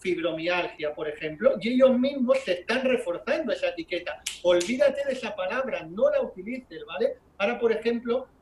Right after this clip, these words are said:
eh, esta señora o esta chica, no, no recuerdo el nombre, nos ha dado, nos ha explicado esto de, de, de la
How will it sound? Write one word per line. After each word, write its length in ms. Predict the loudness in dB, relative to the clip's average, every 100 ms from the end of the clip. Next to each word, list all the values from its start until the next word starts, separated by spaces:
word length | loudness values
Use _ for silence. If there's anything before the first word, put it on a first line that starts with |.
| -4
eh, 260 | -2 0 -2 -4 -6
esta 220 | -2 -2
señora 360 | -2 0 0
o 40 | 2
esta 180 | 0 -4
chica, 300 | -4 -4 -4
no, 340 | -4 -6 -8
no 160 | -2 0
recuerdo 360 | 0 -2 0
el 100 | 0
nombre, 280 | 2 2 2
nos 220 | 0 0
ha 80 | 2
dado, 360 | 4 4 2 -2 -8 _
nos 220 | -4 0
ha 100 | 2
explicado 580 | 0 -2 -2 2 6 6
esto 320 | 6 2 -2
de, 160 | 0 -2 -4 -8
de, 300 | -8 -8 -8
de 100 | -6
la 80 | -8